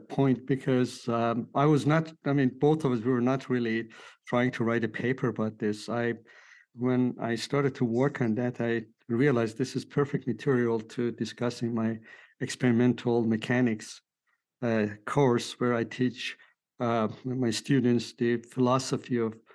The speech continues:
doing research, experiments, or computation, and look at your brain as the main tool, right, and the tools as the main device. So, um, uh, I, when I, uh, realized that, uh,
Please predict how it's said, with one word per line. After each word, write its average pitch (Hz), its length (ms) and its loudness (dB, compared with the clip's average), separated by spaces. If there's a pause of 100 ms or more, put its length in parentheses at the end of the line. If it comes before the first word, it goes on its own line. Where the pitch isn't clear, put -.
(300)
doing 123 340 4 (180)
research, 131 600 2
experiments, 120 720 -2
or 110 260 0
computation, 117 800 -2 (640)
and 120 380 2 (120)
look 151 200 0
at 139 280 0
your 123 160 4
brain 131 460 6
as 117 460 -2 (280)
the 123 100 4
main 127 240 8
tool, 123 400 4
right, 117 260 2
and 113 280 0
the 110 240 0
tools 110 640 -2
as 107 240 -2
the 113 100 0
main 110 300 2
device. 110 480 -4 (720)
So, 127 380 2
um, 120 720 2
uh, 120 220 -2 (380)
I, 127 240 2 (680)
when 127 120 2
I, 123 120 4 (220)
uh, 120 280 0
realized 139 480 4
that, 120 320 -2
uh, 117 260 0